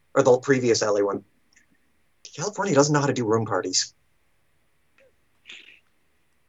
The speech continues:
The, the first night, there were none.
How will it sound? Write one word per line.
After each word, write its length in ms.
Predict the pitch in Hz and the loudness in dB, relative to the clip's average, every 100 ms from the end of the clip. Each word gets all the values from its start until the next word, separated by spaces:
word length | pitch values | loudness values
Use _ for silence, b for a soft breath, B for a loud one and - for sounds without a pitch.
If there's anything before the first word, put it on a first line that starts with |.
| _ _ - - - _ _ _ _ _ _ _ _ _ _ _ _ _ _ _ - | _ _ -6 -6 -6 _ _ _ _ _ _ _ _ _ _ _ _ _ _ _ 2
The, 360 | 123 120 113 - - - - | 8 8 8 2 -14 -20 -12
the 160 | 135 135 | -2 2
first 360 | 180 180 - | 4 4 4
night, 240 | 180 170 165 | 2 2 2
there 120 | 131 | 2
were 140 | 143 | 2
none. 360 | 127 113 117 | 2 0 -2